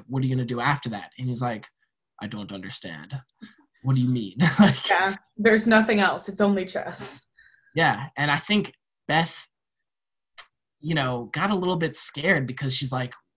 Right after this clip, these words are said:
Speaker 1: "What if I'm on that path? What do I care about in my life?" And we didn't really see a kind of conclusion to that, um, that sentiment. And so,
Speaker 2: Mm-hmm.
Speaker 1: you know, maybe they, maybe they will,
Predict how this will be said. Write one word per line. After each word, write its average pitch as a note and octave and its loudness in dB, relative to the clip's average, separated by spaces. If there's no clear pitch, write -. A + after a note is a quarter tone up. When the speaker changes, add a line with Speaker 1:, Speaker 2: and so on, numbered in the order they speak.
Speaker 1:
"What C3+ -6
if C#3+ -4
I'm E3+ 0
on A#2+ -2
that - -16
path? - -12
What G#2+ -10
do D3 -2
I E3+ 4
care B2+ -8
about A#2 -6
in A#2 -10
my C#3 -4
life?" - -12
And C3 -6
we C3+ -2
didn't F#3 0
really D#3+ -2
see C#3+ -2
a C3+ -4
kind D3+ -2
of C3+ -4
conclusion C3+ -2
to B2 -8
that, A#2+ -6
um, G2+ -8
that B2+ -6
sentiment. A#2+ -6
And A#2 -12
so, - -6
Speaker 2:
Mm-hmm. - 0
Speaker 1:
you C3+ -4
know, B2 -4
maybe D#3 -2
they, D3+ -2
maybe D#3 -2
they D3+ 0
will, D3+ 0